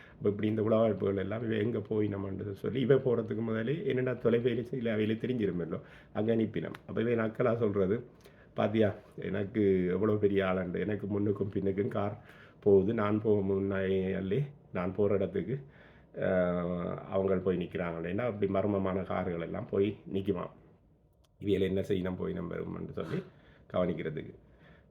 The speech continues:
அப்ப, ம், இதுக்குள்ள இன்னொரு செய்தியும் இருக்கு. என்னன்னு சொல்லி சொன்னால், ஆம், மாணிக்கவாசம் சுரேஷ், சுரேஷ் அண்ணன் எல்லாரும் முதல் சொல்றது. அப்ப தொண்ணூறுகள்ல,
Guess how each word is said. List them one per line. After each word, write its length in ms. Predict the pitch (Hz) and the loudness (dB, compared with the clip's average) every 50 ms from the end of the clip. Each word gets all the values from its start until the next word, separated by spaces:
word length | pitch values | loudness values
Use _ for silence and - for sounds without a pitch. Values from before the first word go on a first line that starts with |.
| - - | -12 -10
அப்ப, 520 | - 73 71 92 90 87 87 87 87 85 | -8 -6 -2 0 2 2 2 2 0 -2
ம், 840 | 80 82 80 85 82 85 87 87 85 92 - - - - - - - - - - - | -2 -4 -4 -4 -6 -6 -6 -8 -8 -8 -10 -10 -10 -12 -12 -14 -14 -16 -16 -12 -8
இதுக்குள்ள 320 | - 101 123 117 110 104 104 | -6 -2 -2 -2 0 2 2
இன்னொரு 380 | 101 98 98 117 113 104 101 | 4 4 4 2 2 2 0
செய்தியும் 360 | - - 98 95 95 92 90 | 2 0 0 0 0 0 -2
இருக்கு. 220 | 90 85 82 80 85 | -2 -4 -6 -6 -6
என்னன்னு 200 | 87 87 85 82 | -6 -6 -8 -8
சொல்லி 240 | - 85 78 78 78 | -8 -8 -8 -8 -10
சொன்னால், 460 | 82 87 78 82 92 107 131 143 135 143 - - - - - - - - - - - | -12 -14 -12 -10 -8 -8 -8 -8 -10 -12 -14 -20 -20 -20 -20 -20 -20 -20 -20 -14 -6
ஆம், 580 | - - 87 85 82 82 82 82 85 85 82 80 85 87 87 87 | -4 -2 0 0 0 0 0 -2 -2 -4 -4 -6 -6 -6 -6 -4
மாணிக்கவாசம் 840 | 98 113 143 156 151 143 - 120 113 113 110 104 - 98 95 92 92 - - | -2 -2 -2 -2 -4 -2 2 2 4 4 2 2 -2 -2 -2 -2 -2 -2 0
சுரேஷ், 220 | 101 95 85 78 76 - - | 0 2 2 0 -2 -2 -2
சுரேஷ் 240 | 107 110 113 113 - | 0 0 0 0 0
அண்ணன் 280 | 101 101 98 92 90 | 0 0 0 -2 -4
எல்லாரும் 420 | 95 98 92 90 90 85 87 87 87 | -6 -6 -4 -4 -4 -4 -4 -4 -6
முதல் 240 | 87 87 90 87 | -6 -4 -6 -6
சொல்றது. 600 | 87 - 87 82 - 82 82 80 131 156 156 - - - | -6 -6 -6 -6 -6 -6 -6 -6 -6 -6 -6 -8 -10 -10
அப்ப 240 | - 87 87 80 98 | -8 -8 -8 -6 -6
தொண்ணூறுகள்ல, 840 | 95 - 104 98 98 101 98 98 95 92 90 92 87 85 85 85 | -6 -2 0 0 2 2 2 2 2 0 -2 -2 -4 -4 -4 -4